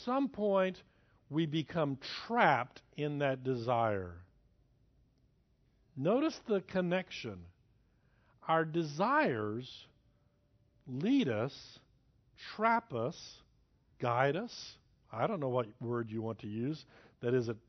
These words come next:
too negative. That's why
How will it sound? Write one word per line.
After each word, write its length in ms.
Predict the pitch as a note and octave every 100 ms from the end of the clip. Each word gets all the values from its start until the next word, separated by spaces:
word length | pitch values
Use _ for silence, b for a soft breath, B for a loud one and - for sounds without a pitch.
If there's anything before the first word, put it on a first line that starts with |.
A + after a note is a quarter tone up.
| -
too 200 | A3+ G#3
negative. 500 | B2+ A2 G#2+ D3 G3 - _ _ _ _ _ _ _ _ _ _ _ _ _ _ _
That's 340 | B2+ C4+ E4+ B3+
why 520 | G#3 E3+ D#3+ E3+